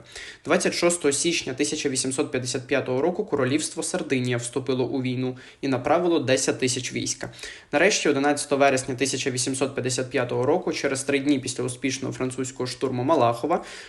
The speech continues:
зараз це Малахів курган, який був головним опорним пунктом російської оборони,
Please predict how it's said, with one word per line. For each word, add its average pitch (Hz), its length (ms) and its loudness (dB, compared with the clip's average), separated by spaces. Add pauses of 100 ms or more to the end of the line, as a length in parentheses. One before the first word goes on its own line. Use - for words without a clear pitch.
зараз 156 280 2
це 165 80 2
Малахів 156 440 0
курган, 151 340 2
який 143 220 2
був 143 180 0
головним 143 540 4
опорним 143 460 4
пунктом 139 420 -2
російської 135 520 0
оборони, 131 440 0